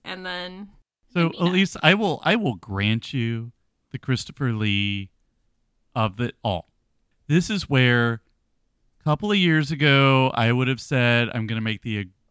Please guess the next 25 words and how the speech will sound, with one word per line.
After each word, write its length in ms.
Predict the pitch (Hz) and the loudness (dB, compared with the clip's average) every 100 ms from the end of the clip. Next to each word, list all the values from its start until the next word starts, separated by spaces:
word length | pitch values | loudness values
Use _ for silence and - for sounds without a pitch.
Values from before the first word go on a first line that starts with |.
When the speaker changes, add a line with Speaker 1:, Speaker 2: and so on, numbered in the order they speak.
| _ | _
Speaker 2:
aggressively 1120 | 110 110 127 147 - 170 143 147 139 135 135 131 _ _ _ | -10 -2 2 2 0 -6 -4 -2 -2 -2 -4 -8 _ _ _
hetero 560 | - 139 143 135 127 127 | 0 4 4 4 2 2
claim 520 | - 127 110 107 104 | -2 0 2 2 0
that 140 | 113 | -2
I'm 280 | 98 101 110 | -2 0 2
not 260 | 120 117 117 | 4 6 6
interested. 800 | 113 - 113 - 117 101 95 87 _ _ _ _ _ - | 2 -2 -8 -6 -4 -4 -4 -8 _ _ _ _ _ -14
I'm 140 | 104 - | -12 -2
only 320 | 135 143 139 | 2 4 4
interested 340 | 131 - - 117 | 2 -2 -8 -6
in 60 | |
the 60 | 113 | -4
vampiresses." 840 | 107 101 110 101 92 113 101 - _ _ _ _ _ _ | -2 -4 -4 -6 -6 -6 -6 -8 _ _ _ _ _ _
Clearly 300 | 156 160 170 | -4 -2 0
that's 260 | 160 156 - | 2 0 0
wrong, 440 | 120 110 107 107 - _ _ _ _ - | 2 2 0 -2 -8 _ _ _ _ -2
but 300 | 123 120 - _ _ _ _ _ _ _ | 2 2 0 _ _ _ _ _ _ _
I, 160 | 110 110 _ _ - | -6 -6 _ _ -8
I 80 | 120 | -4
don't 160 | 127 | -2
know 140 | 127 113 | -2 -2
how 160 | 120 | -2
to, 120 | 117 107 _ | -4 -8 _
uh, 60 | 113 - _ _ _ | -16 -16 _ _ _
aggressively 680 | 120 - 117 - 123 127 110 | -6 -2 -2 -2 -6 -6 -6